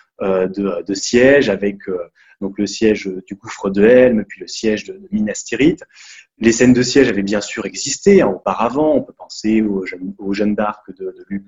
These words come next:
Besson ou à d'autres œuvres encore plus anciennes. Euh, et il y a d'ailleurs une,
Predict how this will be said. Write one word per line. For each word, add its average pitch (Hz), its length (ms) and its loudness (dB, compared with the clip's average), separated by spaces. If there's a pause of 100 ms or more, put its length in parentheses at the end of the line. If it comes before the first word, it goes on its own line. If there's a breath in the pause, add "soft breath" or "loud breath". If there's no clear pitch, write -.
Besson 143 520 2
ou 113 100 2
à 95 60 -2
d'autres 104 420 -12
œuvres 113 180 -2
encore - 240 -18
plus - 160 -20
anciennes. 156 480 0 (540 loud breath)
Euh, 95 420 0 (160)
et 131 60 0
il 123 60 2
y 120 60 0
a 107 40 0
d'ailleurs 107 280 -2
une, 98 200 -4